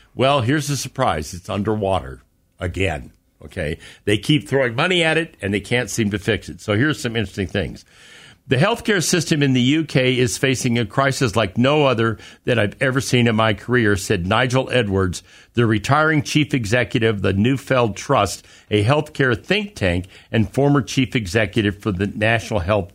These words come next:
System. The U K mistaken, has mistaken cheapness for efficiency in its approach to health, and coming, and the chickens have come home to roost.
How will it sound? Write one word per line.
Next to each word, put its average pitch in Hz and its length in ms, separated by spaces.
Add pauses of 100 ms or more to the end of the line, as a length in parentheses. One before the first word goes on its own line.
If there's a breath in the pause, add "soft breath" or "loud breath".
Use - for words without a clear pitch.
(120)
System. - 540 (420 loud breath)
The 101 120
U 160 180
K 143 440 (200)
mistaken, 143 640
has 127 300
mistaken 120 540
cheapness - 680 (240 loud breath)
for 123 240
efficiency 110 800
in 107 100
its 107 180
approach 113 420
to 101 100
health, 135 340 (320 loud breath)
and 110 380
coming, 139 400
and 107 340
the 92 80
chickens 123 540 (140 soft breath)
have - 280
come 139 160
home 135 280
to 143 120
roost. 135 460